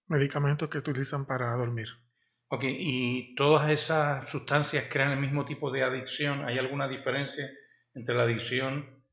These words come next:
Speaker 2: al café y la adicción a la cocaína o al cigarrillo? ¿Qué, qué tipo de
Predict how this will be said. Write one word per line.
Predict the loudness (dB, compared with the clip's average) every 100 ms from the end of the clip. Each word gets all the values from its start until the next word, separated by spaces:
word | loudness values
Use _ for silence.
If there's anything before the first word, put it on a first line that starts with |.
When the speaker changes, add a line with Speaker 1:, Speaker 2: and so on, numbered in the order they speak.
| _
Speaker 2:
al | -2 0
café | -2 -2 0 -2 -2 -4
y | -6
la | -2
adicción | -2 -2 -6 -8 -6 -6 -8 -14 _ _ _ -6
a | -2
la | -2 -2
cocaína | -4 -2 -2 0 0 -2 -4 -6 -4
o | -4
al | -6
cigarrillo? | -6 -4 -4 -2 -4 -4 -4 -4 -6 -8 -10
¿Qué, | -8 -6
qué | -4
tipo | -4 -2 -2
de | 2 2 2